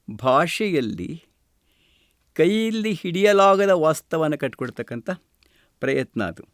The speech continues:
ಅದು ಅದನ್ನ ಎಷ್ಟು ಮಾಡುತ್ತೆ, ಹೇಗೆ ಮಾಡುತ್ತೆ ಅನ್ನೋದನ್ನ ಶಿಕಾರಿ ಅನ್ನೋ ಮಾತಿಗಿರೋ ಅರ್ಥಗಳೇ ಸಾಕು. ಶಿಕಾರಿ ಅಂದ್ರೆ ಬೇಟೆಗಾರ,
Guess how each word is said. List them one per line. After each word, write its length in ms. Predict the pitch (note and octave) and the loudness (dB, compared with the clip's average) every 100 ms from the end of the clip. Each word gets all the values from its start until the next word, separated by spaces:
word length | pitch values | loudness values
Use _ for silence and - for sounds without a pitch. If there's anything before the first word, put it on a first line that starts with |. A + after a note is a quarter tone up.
| _ | _
ಅದು 220 | - E3 G3+ | -6 0 0
ಅದನ್ನ 280 | F#3 F#3 F3+ F3 - _ _ _ _ _ _ - | 0 -2 -2 -4 -8 _ _ _ _ _ _ -2
ಎಷ್ಟು 320 | D3 D#3 F#3+ | -2 -2 -2
ಮಾಡುತ್ತೆ, 480 | F3 E3 - D#3+ D#3 | 0 0 -2 -2 -2
ಹೇಗೆ 320 | B2+ D3 C#3+ | -2 -4 -2
ಮಾಡುತ್ತೆ 480 | C#3+ C3+ A#2+ - B2 | -2 -4 -6 -6 -6
ಅನ್ನೋದನ್ನ 400 | A#2 G#2+ A2 D3 F3 - _ _ _ _ _ _ | -4 -6 -8 -8 -10 -16 _ _ _ _ _ _
ಶಿಕಾರಿ 440 | - B2+ E3+ F3+ | -12 0 2 4
ಅನ್ನೋ 160 | F#3 F3+ | 4 2
ಮಾತಿಗಿರೋ 460 | D#3 D#3 D#3+ E3+ | 2 2 2 0
ಅರ್ಥಗಳೇ 460 | E3 C3+ - E3 D#3+ | 0 0 -2 -2 -2
ಸಾಕು. 280 | D3 A2+ - | -2 -4 -6
ಶಿಕಾರಿ 520 | - A#2 D#3 E3+ F3 | -14 -4 2 2 2
ಅಂದ್ರೆ 200 | F3 F3+ | -2 -4
ಬೇಟೆಗಾರ, 640 | C#3+ D3 D3+ D3+ C#3+ D3+ | 0 0 0 2 4 4